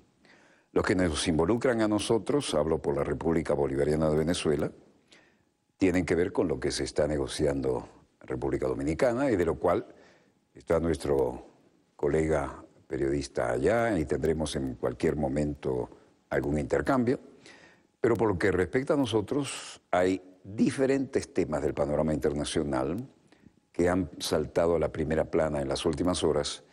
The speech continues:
Y antes que señalárselos en el mapa, quisiera ganar unos minutos y arrancar directamente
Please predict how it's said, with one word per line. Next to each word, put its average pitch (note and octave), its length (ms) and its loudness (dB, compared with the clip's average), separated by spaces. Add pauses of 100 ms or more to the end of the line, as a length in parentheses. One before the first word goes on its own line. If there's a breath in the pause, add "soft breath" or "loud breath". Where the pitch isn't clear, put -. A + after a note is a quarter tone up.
(400 loud breath)
Y A2+ 80 4
antes C3+ 260 -2
que B2 80 0
señalárselos G2+ 760 0
en E2 80 0
el D#2 100 0
mapa, G2 400 -2
quisiera G2 340 0
ganar F2+ 240 0
unos E2+ 240 -2
minutos F2 560 -2
y D2+ 100 0
arrancar D2 520 0
directamente D#2+ 800 -2